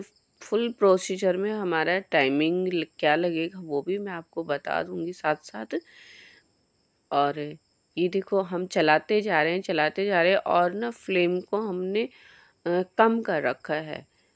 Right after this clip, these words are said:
अगर हाई फ्लेम पे करोगे, तो इसमें ना, जलने की खुशबू आ जाएगी, फिर आपके लड्डू ना, अच्छे नहीं बनेंगे।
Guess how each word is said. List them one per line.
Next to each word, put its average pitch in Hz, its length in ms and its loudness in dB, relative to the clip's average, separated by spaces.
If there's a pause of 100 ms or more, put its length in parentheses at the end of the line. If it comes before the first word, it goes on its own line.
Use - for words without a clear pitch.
(240)
अगर 175 320 2
हाई 185 380 4
फ्लेम 202 380 -4
पे 190 120 -4
करोगे, 175 460 2
तो 190 160 -2
इसमें 190 360 0
ना, 226 120 -4
जलने 175 460 0
की 196 180 -6
खुशबू 170 520 -2
आ 143 160 6
जाएगी, 120 400 -2
फिर 139 240 -2
आपके 139 320 -2
लड्डू 160 340 -2
ना, 262 160 -6
अच्छे 185 420 -4
नहीं 233 160 -4
बनेंगे। 131 560 -6